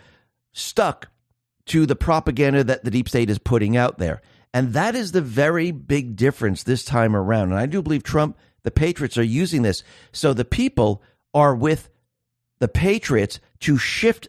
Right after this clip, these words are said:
this economy away from what they're trying to do. Remember, going back to nineteen seventy-one, the people were with the deep state because they were being fed propaganda,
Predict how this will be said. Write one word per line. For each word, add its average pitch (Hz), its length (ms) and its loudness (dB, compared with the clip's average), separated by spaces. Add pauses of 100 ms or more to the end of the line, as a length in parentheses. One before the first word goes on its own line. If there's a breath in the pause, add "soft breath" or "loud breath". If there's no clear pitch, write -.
this 143 240 0
economy 156 640 -2
away 139 480 2
from 131 220 0
what 131 140 2
they're 117 100 -2
trying 117 240 0
to 113 40 -4
do. 135 140 0
Remember, 135 320 0
going 135 220 0
back 139 140 0
to 135 60 -2
nineteen 127 140 0
seventy-one, 139 580 0 (420 soft breath)
the 123 100 2
people 147 560 2 (200 soft breath)
were 147 200 4
with 185 300 2
the 170 100 0
deep 139 280 -2
state - 400 -2
because 135 200 0
they 131 80 2
were 123 100 0
being 127 220 -2
fed 156 320 -4
propaganda, 147 720 0